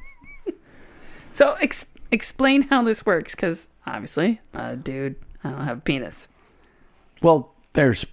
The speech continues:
Speaker 2: multiple reasons for it. One of 'em is not making a mess.
Speaker 1: Right. But it feels good, doesn't it?
Speaker 2: Kinda does. You're kinda, like, holding back this, like, big pressure.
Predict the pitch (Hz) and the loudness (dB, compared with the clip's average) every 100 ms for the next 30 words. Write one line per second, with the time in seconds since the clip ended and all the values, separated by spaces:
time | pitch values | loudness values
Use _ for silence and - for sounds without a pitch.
0 | - _ - 123 160 156 190 170 98 98 | -18 _ -10 -8 -2 4 6 6 6 8
1 | 131 101 87 - 90 85 92 - 123 151 | 8 6 2 2 2 4 0 2 6 6
2 | 107 95 87 87 87 - - 110 101 98 | 6 6 4 2 0 -4 2 4 6 4
3 | 92 87 78 87 101 78 71 - - - | 2 0 0 2 2 0 -6 -8 -10 -14
4 | - - - - - - - - - - | -18 -18 -18 -20 -8 -6 -6 -8 -20 -20
5 | - 254 254 - 381 415 247 - 539 180 | -2 0 0 4 4 4 2 4 4 4
6 | 110 - - 165 240 440 480 - 208 247 | -2 -6 0 2 4 4 4 0 0 4
7 | 269 - _ - - 165 202 175 110 85 | 4 0 _ -14 -6 0 2 2 2 0
8 | 80 - - 123 123 - 143 151 147 135 | -4 -6 -6 0 0 2 0 2 0 0
9 | - - 104 120 113 104 - 98 101 - | -4 -4 -2 0 0 -2 -2 -4 -4 -6
10 | - 85 - - 73 67 - - - - | -4 -4 -4 -4 -4 -6 0 4 4 4
11 | - 165 - - 95 - - 98 95 - | -10 -14 -8 -2 -2 -4 -4 -2 -2 -4
12 | 76 | -8